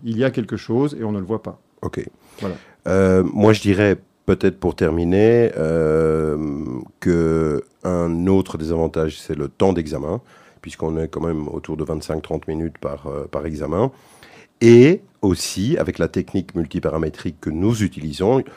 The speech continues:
Speaker 2: il faut savoir aussi qu'il y a plusieurs types de techniques multiparamétriques, mais nous utilisons encore, euh, l'injection de produits de contraste. Ça veut dire qu'on injecte, euh, un, euh, un contraste, euh, euh, qui s'appelle le gadolinium,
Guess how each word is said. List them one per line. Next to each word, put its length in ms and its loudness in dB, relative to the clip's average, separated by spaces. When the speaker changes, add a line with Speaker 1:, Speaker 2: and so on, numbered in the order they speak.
Speaker 2:
il 40 -8
faut 80 -2
savoir 320 0
aussi 200 -4
qu'il 100 -8
y 20 0
a 40 -2
plusieurs 380 -6
types 260 -8
de 80 -2
techniques 460 -8
multiparamétriques, 840 -6
mais 120 -2
nous 260 0
utilisons 760 -4
encore, 760 2
euh, 180 -2
l'injection 640 -2
de 460 -4
produits 220 -4
de 60 -16
contraste. 580 -2
Ça 80 -10
veut 60 -10
dire 120 0
qu'on 180 0
injecte, 580 -4
euh, 920 -8
un, 40 -12
euh, 480 -8
un 80 -6
contraste, 720 -4
euh, 480 -6
euh, 220 -8
qui 140 -20
s'appelle 260 -8
le 100 -8
gadolinium, 800 2